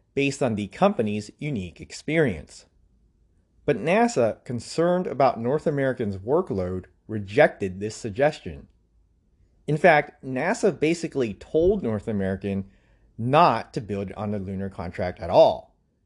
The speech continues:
because there was just too much on North American's plate. Meanwhile, Grumman had been losing every contract bid. And after losing the bid on the Apollo Command Module,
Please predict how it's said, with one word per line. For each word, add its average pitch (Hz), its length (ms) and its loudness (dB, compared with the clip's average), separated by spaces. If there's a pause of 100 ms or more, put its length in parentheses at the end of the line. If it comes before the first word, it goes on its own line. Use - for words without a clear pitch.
(120)
because 120 200 -2
there 123 140 -4
was 110 180 -6
just 120 320 -6
too 165 380 -2
much 135 400 2
on 135 160 -2
North 90 240 -8
American's 82 540 -10
plate. 131 400 -2 (2250)
Meanwhile, 151 680 2 (140)
Grumman 127 480 0
had 120 160 -4
been 143 240 -2
losing 104 420 -6
every 90 300 -10
contract 87 600 -12
bid. 151 360 0 (840)
And 139 120 -2
after 170 360 2
losing 180 460 -2
the 123 80 -2
bid 104 320 -2
on 107 160 -4
the 104 140 -6
Apollo 104 480 -2
Command 160 500 0
Module, 90 520 -6